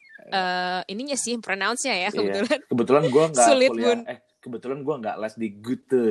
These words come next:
Speaker 2: jadi gua sorry aja pronunciation <laughs> douche
Speaker 1: Siapapun.
Speaker 2: gua kurang. <laughs>
Speaker 1: Siapapun yang les Jerman di Gute, mungkin kalian bisa, em, mengerti ini orang tuh kadang tuh suka splurt, em, apa, kayak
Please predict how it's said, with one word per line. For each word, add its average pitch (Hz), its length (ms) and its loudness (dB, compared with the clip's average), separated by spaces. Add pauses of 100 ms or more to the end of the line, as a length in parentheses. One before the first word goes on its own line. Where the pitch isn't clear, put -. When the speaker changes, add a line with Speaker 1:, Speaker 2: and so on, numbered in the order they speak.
Speaker 2:
jadi 104 240 -2
gua 117 180 -2 (140)
sorry 98 320 -4
aja 101 160 -6
pronunciation 101 800 -2 (160)
<laughs> - 160 -20
douche - 320 0 (240)
Speaker 1:
Siapapun. 392 480 4
Speaker 2:
gua 440 80 4
kurang. 175 480 4 (520)
<laughs> - 440 -12
Speaker 1:
Siapapun 320 640 2
yang 339 160 -2
les 339 160 0
Jerman 262 480 -2
di 285 240 -4
Gute, 254 640 -4
mungkin 302 320 -6
kalian 302 400 -4
bisa, 214 480 -6 (160)
em, 185 480 -10 (320)
mengerti 277 560 0
ini 233 80 -2
orang 240 240 -2
tuh 302 80 -10
kadang 285 320 -2
tuh 453 80 -4
suka - 320 -4 (240)
splurt, 262 400 -4 (240)
em, 208 400 -8 (480)
apa, 302 320 0
kayak 208 400 -4